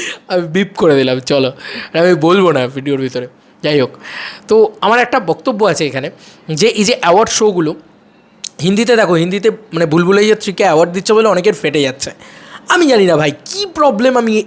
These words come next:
আমি বুঝি না। নতুনদেরকে তো জায়গা করে দিতে হবে। আজকে কার্তিক আরিয়ান একটা অ্যাওয়ার্ড পাক না, কী সমস্যা হচ্ছে, এত ফাটছে কেন, আমি সেটাই তো বুঝতে পারি না। যাই হোক, তাতেও ফাটে লোকে। আমার তো, আমার তো বেশ ভালো লেগেছে সেই ডিসিশনটাও। এবং আমি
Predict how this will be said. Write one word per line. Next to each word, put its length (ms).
আমি 160
বুঝি 260
না। 120
নতুনদেরকে 500
তো 100
জায়গা 240
করে 160
দিতে 200
হবে। 120
আজকে 220
কার্তিক 300
আরিয়ান 220
একটা 100
অ্যাওয়ার্ড 340
পাক 180
না, 140
কী 160
সমস্যা 400
হচ্ছে, 300
এত 100
ফাটছে 400
কেন, 160
আমি 100
সেটাই 200
তো 100
বুঝতে 240
পারি 180
না। 140
যাই 140
হোক, 220
তাতেও 220
ফাটে 300
লোকে। 180
আমার 340
তো, 200
আমার 220
তো 140
বেশ 240
ভালো 200
লেগেছে 280
সেই 180
ডিসিশনটাও। 580
এবং 260
আমি 200